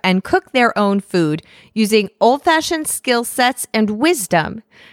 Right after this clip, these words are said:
to create a natural, self-sufficient home with or without the full-on homestead. Now, here in the Pacific Northwest,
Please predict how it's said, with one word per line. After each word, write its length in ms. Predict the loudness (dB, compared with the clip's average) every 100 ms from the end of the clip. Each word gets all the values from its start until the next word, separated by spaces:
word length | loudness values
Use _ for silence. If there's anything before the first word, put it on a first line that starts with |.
| _
to 100 | -6
create 400 | -2 2 2 2 2
a 120 | 2
natural, 800 | 4 2 0 -2 -2 -2 -2 -6 _
self-sufficient 960 | -20 -10 -2 -2 -2 -10 -6 -6 -6 -2
home 360 | -2 0 -2 -4
with 420 | -4 -8 -16 -20 _ _ _ _
or 120 | 0 2
without 460 | 2 2 2 -2 _ -6
the 80 |
full-on 380 | 0 0 2 2
homestead. 640 | 0 -4 -8 -8 -8 -10 _ _ _ _ _ _ _
Now, 180 | 0 0
here 180 | 0 0 0
in 60 |
the 80 | 0
Pacific 380 | -2 -2 -2 0
Northwest, 640 | 0 0 2 0 0 -6